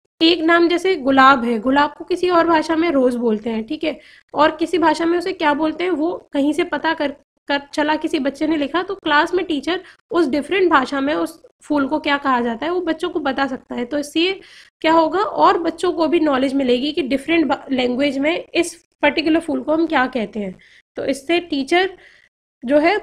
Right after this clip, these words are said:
बच्चों को डिफरेंट भाषा के बारे में समझा सकते हैं। नेक्स्ट देखते हैं क्या है क्वेश्चन। I hope आपको ये क्वेश्चन समझ में आ रहे होंगे, कोई भी डाउट है तो आप पूछ सकते हैं। नेक्स्ट क्वेश्चन है क्वेश्चन नंबर वन फ़ोर्टी सिक्स। इस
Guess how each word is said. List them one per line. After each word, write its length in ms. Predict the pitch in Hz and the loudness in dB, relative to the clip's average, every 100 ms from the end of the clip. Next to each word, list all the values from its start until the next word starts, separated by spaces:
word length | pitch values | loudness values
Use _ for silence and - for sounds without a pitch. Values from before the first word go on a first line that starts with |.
| 262 | 0
बच्चों 300 | 269 302 302 | -2 0 0
को 140 | 330 | 0
डिफरेंट 480 | 285 247 240 339 320 | 0 -2 0 0 0
भाषा 360 | 262 247 262 | 0 0 0
के 140 | 277 285 | -2 0
बारे 280 | 262 226 233 | 0 0 -2
में 220 | 302 403 | -2 -4
समझा 400 | - 233 226 240 | -6 -4 -2 -2
सकते 320 | 226 220 240 | -4 -10 -10
हैं। 180 | 208 208 | -8 -6
नेक्स्ट 320 | 226 285 294 | -2 -2 0
देखते 300 | 311 269 - | -2 -2 -2
हैं 160 | 277 294 | -2 -2
क्या 160 | 294 | -2
है 160 | 285 294 | -2 -4
क्वेश्चन। 480 | 294 285 - 339 359 - _ _ _ _ | -4 -6 -4 -4 -4 -10 _ _ _ _
I 140 | 277 294 | 0 2
hope 160 | 339 | 4
आपको 240 | 330 311 339 | 2 2 -2
ये 60 | |
क्वेश्चन 320 | 349 311 349 | 0 -2 -2
समझ 300 | 339 311 277 277 | -2 0 -2 0
में 100 | 320 | 2
आ 120 | 294 | 2
रहे 140 | 294 | 2
होंगे, 240 | 302 302 330 | 0 -2 -2
कोई 200 | 330 311 | -2 0
भी 100 | 320 | 2
डाउट 320 | 269 262 285 | 2 2 0
है 60 | |
तो 100 | 320 | -2
आप 160 | 320 320 | -2 -4
पूछ 140 | 302 302 | -6 -4
सकते 300 | 311 302 311 | -6 -4 -4
हैं। 220 | 330 453 - _ _ _ _ | -4 -6 -12 _ _ _ _
नेक्स्ट 260 | 277 302 | -2 -2
क्वेश्चन 340 | - 330 349 349 | -4 -2 0 0
है 60 | |
क्वेश्चन 320 | 381 302 302 320 | 2 0 0 -2
नंबर 240 | 311 311 | 0 -2
वन 220 | 254 269 | -2 -4
फ़ोर्टी 340 | 269 269 262 302 | -2 -4 -4 -6
सिक्स। 320 | 240 220 - _ _ _ _ _ | -6 -8 -14 _ _ _ _ _
इस 240 | 359 403 | -2 -2